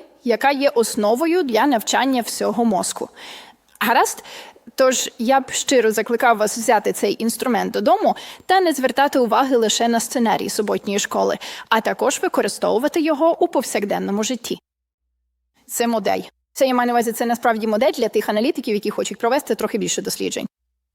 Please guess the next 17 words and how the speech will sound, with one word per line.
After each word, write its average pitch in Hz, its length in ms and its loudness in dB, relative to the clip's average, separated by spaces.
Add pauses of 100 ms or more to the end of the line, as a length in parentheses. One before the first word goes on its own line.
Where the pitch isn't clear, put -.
Доктор - 460 2 (260)
Девід 226 340 0
Колб 220 400 0
та 196 260 2
Берніс 202 360 -2
Маккарті — 226 580 0
це 202 280 -2
двоє 208 280 0
педагогів, 214 560 0
які 196 300 -4
розробили 196 480 -2
це - 180 -6
у 156 100 -4
сімдесятих 220 600 -4
та 185 260 -2
вісімдесятих - 600 -6
роках. - 340 -8